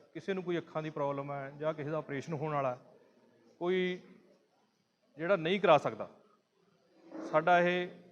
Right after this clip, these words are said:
ਮੇਨ ਜਿਹੜਾ ਮੁੱਦਾ ਹੈ ਵੀ ਅਸੀਂ ਸਾਰੇ ਏਰੀਏ ਨੂੰ ਕਵਰ ਕਰੀਏ।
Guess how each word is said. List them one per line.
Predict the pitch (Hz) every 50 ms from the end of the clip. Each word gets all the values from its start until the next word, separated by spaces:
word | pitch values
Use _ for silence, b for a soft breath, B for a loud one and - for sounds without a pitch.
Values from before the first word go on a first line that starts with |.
| - - - - - - - _ _ _ _ -
ਮੇਨ | 135 139 143 156 165 165 165
ਜਿਹੜਾ | 170 180 196 185
ਮੁੱਦਾ | 175 147 127 131 147 139
ਹੈ | 127 123 127 - - - - - - - _ _ _ _ _ _ _ _ _ _ _ -
ਵੀ | 156 180 185
ਅਸੀਂ | 175 175 - 175 170 175 170 175 175 170 - _ _ _ _ _ _ - - -
ਸਾਰੇ | 156 160 180 214 240 220 185
ਏਰੀਏ | 180 170 170 175
ਨੂੰ | 170 175 170
ਕਵਰ | 165 147 139 139
ਕਰੀਏ। | 135 156 139 139 147 147 151